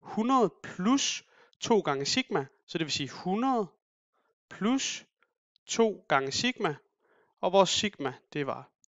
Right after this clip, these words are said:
ti, så det vil sige, der skal stå hundrede plus to gange ti, ergo hundrede tyve. Perfekt. Godt, vi er heroppe. Antag fordelingen af salg af boligmagasiner følger en normal fordeling. Igen, kig her. Vi skal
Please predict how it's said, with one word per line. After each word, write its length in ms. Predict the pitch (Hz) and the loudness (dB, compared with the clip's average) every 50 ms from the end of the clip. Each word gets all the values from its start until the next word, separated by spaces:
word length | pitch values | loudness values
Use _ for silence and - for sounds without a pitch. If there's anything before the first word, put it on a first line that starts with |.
| _ _ _ _ _ _ _ _ _ _ _ _ _ _ _ _ - | _ _ _ _ _ _ _ _ _ _ _ _ _ _ _ _ -8
ti, 380 | - - 277 269 269 269 - - _ _ _ _ | 0 0 0 0 0 -6 -14 -20 _ _ _ _
så 140 | - - 151 | -10 -6 -2
det 120 | 147 147 | 0 0
vil 100 | 143 143 | 0 0
sige, 140 | - - 143 | -2 -2 -2
der 80 | 139 139 | -2 -2
skal 180 | - - 147 | -4 -4 -10
stå 180 | - - 135 123 | -8 -8 -8 -8
hundrede 360 | - - 160 175 185 185 175 | -4 -4 0 2 2 2 0
plus 240 | - - - 131 - | -2 -4 -12 -14 -8
to 160 | - - 175 - - | -4 -4 -4 -4 -6
gange 140 | - 104 - | -12 -14 -8
ti, 320 | - - 254 269 285 - - _ _ - - - - _ _ | -4 0 0 0 -2 -2 -10 _ _ -20 -20 -20 -20 _ _
ergo 340 | 143 143 147 156 - 160 151 139 - _ _ _ | 4 4 4 4 2 0 -4 -6 -10 _ _ _
hundrede 220 | 143 135 131 127 123 | -10 -8 -8 -6 -8
tyve. 340 | - - - - - - - _ _ _ _ _ _ _ _ _ _ _ - | -10 -12 -14 -16 -20 -20 -20 _ _ _ _ _ _ _ _ _ _ _ 0
Perfekt. 500 | 196 208 302 330 349 - - - - - _ _ _ - - - - - - - _ _ _ _ _ _ _ - | 2 4 4 4 4 2 -6 -16 -18 -18 _ _ _ -18 -14 -12 -12 -12 -14 -16 _ _ _ _ _ _ _ 8
Godt, 220 | 220 262 311 - - | 10 10 10 10 8
vi 80 | 202 214 | 8 10
er 140 | 233 247 | 10 12
heroppe. 340 | 240 254 233 233 254 277 - - _ - - | 12 12 12 12 12 10 6 2 _ 4 4
Antag 340 | - 240 262 - 247 220 - | 4 4 6 4 4 4 4
fordelingen 380 | 196 247 247 226 180 160 151 | 2 2 2 2 2 0 -2
af 80 | 151 - | -2 4
salg 260 | - 226 233 - - _ _ | 6 6 6 6 2 _ _
af 100 | 147 - - _ | -6 -6 4 _
boligmagasiner 720 | 185 208 262 320 339 285 214 175 175 - - 180 147 123 117 - | 8 10 10 10 8 8 6 4 4 0 0 -2 -2 -2 -6 -10
følger 400 | - - - - 175 190 202 208 | -16 -8 0 2 2 4 6 4
en 60 | 190 165 | 4 4
normal 280 | 156 156 160 147 131 | 2 0 0 0 0
fordeling. 340 | - - 143 127 123 127 - - | -2 -4 -4 -4 -4 -6 -8 -6
Igen, 480 | - 165 - - - 196 190 214 226 220 | -6 -6 -4 6 8 8 8 8 4 0
kig 260 | - - - 220 196 | -4 -4 -4 -4 0
her. 320 | - 233 202 151 110 - - - - - - - - - | 4 4 6 6 4 2 -4 -14 -18 -16 -16 -16 0 2
Vi 80 | 175 | 2
skal 180 | 156 - 208 | 4 6 4